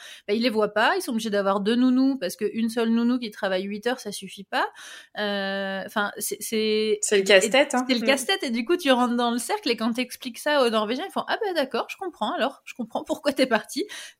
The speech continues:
Speaker 1: Mais, ben, ouais. <laughs>
Speaker 2: Ouais. Ouais, c'est, et moi, c'est quelque chose, en fait, que j'avais commencé à remarquer avant même de, de venir en Finlande, euh, via les amis de, de mes parents. Parce qu'il y a, il y a quelque chose aussi, je sais pas si c'est la même chose en Norvège,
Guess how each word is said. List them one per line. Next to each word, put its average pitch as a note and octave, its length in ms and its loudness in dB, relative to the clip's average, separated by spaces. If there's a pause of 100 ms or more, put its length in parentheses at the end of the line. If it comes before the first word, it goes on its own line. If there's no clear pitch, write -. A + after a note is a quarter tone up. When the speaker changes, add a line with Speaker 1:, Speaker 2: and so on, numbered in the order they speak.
(120)
Speaker 1:
Mais, G#3+ 220 2
ben, F3 260 -2
ouais. D#3 160 -6 (140)
<laughs> A3 260 -2
Speaker 2:
Ouais. G#3+ 420 4 (520)
Ouais, A#3+ 160 8
c'est, C4 300 4
et A3+ 60 4
moi, A#3 180 2
c'est - 140 -2
quelque A3+ 320 2
chose, C4 240 2
en A3 100 2
fait, C4 240 -4
que G#3+ 460 0
j'avais G3+ 320 2
commencé B3 400 0
à B3 80 4
remarquer A3+ 520 -2
avant G3+ 300 0
même A3+ 240 0
de, F#3+ 480 0
de F#3+ 80 -2
venir G#3+ 240 -2
en A3 100 -2
Finlande, G#3 560 -4 (140)
euh, F#3 220 -4
via G3 200 2
les A#3 180 2
amis G#3 280 2
de, F3+ 420 -2
de F#3 80 -4
mes F3+ 160 -4
parents. F#3 400 -4 (460)
Parce G3 220 0
qu'il G#3+ 160 -2
y G3+ 80 2
a, F#3+ 240 6
il F#3+ 80 2
y - 20 2
a F#3 80 4
quelque G3+ 300 -4
chose B3+ 200 0
aussi, A#3 260 -2
je A3 100 -4
sais G3 180 -4
pas A3+ 160 -2
si A#3 160 -2
c'est A3 180 -2
la F#3+ 140 -2
même F#3 160 -6
chose A#3+ 240 -2
en G#3+ 80 -4
Norvège, G3+ 580 0